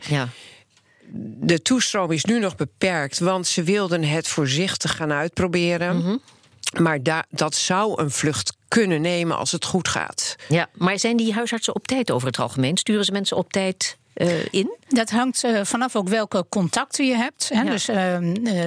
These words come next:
Speaker 3: de meeste diëtisten hebben heel goed contact met een huisarts.
Speaker 1: Mhm.
Speaker 3: En, ehm,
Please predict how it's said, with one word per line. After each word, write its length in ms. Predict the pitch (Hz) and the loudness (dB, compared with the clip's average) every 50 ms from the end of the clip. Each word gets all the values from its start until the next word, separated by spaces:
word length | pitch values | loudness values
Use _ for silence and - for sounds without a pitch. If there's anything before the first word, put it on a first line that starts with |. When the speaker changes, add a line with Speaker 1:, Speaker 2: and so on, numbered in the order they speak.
| 170 160 | 0 0
Speaker 3:
de 60 | 175 | 0
meeste 300 | 202 226 262 - - 208 | 0 0 0 0 0 0
diëtisten 420 | 180 202 202 - - 233 - - | 0 0 0 0 0 -2 0 0
hebben 180 | 180 170 170 160 | 0 0 0 0
heel 180 | 160 214 254 277 | 0 0 0 0
goed 240 | - - 202 - - | -2 -2 -4 -2 0
contact 340 | - 175 151 - 196 - | -2 0 0 0 -2 -2
met 140 | - 156 - | -4 -2 0
een 80 | 170 156 | 0 2
huisarts. 580 | 139 160 175 226 254 - 240 269 349 - - - - | 2 2 2 0 0 -2 -2 -2 -2 -4 -6 -4 -2
Speaker 1:
Mhm. 300 | 151 151 156 151 160 175 214 - - - _ _ | 0 0 2 2 0 0 -2 -4 -10 -18 _ _
Speaker 3:
En, 360 | _ 190 190 185 185 180 202 - | _ 0 2 2 2 0 0 0
ehm, 840 | - 196 185 180 170 170 165 165 165 160 160 156 156 156 156 156 | 0 0 2 2 2 2 0 0 0 0 0 2 2 2 0 0